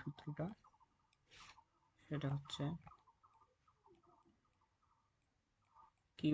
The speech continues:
per phase by two pi F V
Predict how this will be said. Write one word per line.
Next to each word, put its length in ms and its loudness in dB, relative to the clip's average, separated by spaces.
per 160 8
phase 320 -2
by 180 6
two 200 8
pi 240 6
F 40 -2
V 20 -6